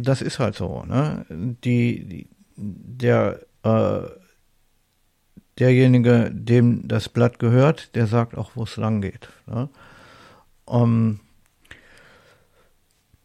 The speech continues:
gegen den Tendenzschutz wird seit Jahrzehnten, ähm, von den Gewerkschaften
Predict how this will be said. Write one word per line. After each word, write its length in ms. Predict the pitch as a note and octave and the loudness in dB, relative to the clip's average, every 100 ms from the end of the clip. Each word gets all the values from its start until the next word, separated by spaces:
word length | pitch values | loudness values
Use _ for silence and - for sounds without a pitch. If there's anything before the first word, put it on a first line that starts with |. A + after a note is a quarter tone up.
| _ | _
gegen 800 | A#2+ C#3+ C#3+ D3 D3 C#3 C3 C3+ | 4 4 4 2 2 0 -4 -2
den 240 | C3+ C#3+ C3+ | 0 2 2
Tendenzschutz 1160 | D3 C3 B2+ F3+ - F3 G3 G3 - - - - _ _ _ _ _ _ _ - | 2 4 6 4 2 2 2 2 -8 -12 -14 -20 _ _ _ _ _ _ _ -2
wird 320 | B2+ C#3+ C3+ | 2 2 4
seit 340 | C3 B2+ - _ | 4 4 0 _
Jahrzehnten, 1080 | B2 B2+ B2 D#3+ E3 F#3+ - E3 D#3+ D3 - _ | 0 0 2 4 6 4 2 2 2 -2 -8 _
ähm, 1200 | C#3 C#3+ C#3 C3+ C3+ B2+ G2+ - - - - - - _ _ _ | 2 4 4 4 2 0 -4 -8 -14 -18 -18 -20 -20 _ _ _
von 280 | - C3+ C3+ | -2 2 4
den 160 | B2+ B2 | 4 4
Gewerkschaften 1200 | A2 A#2+ C#3 E3+ - F3 - - F3 E3+ F3 | 4 6 6 4 0 0 0 -2 2 2 2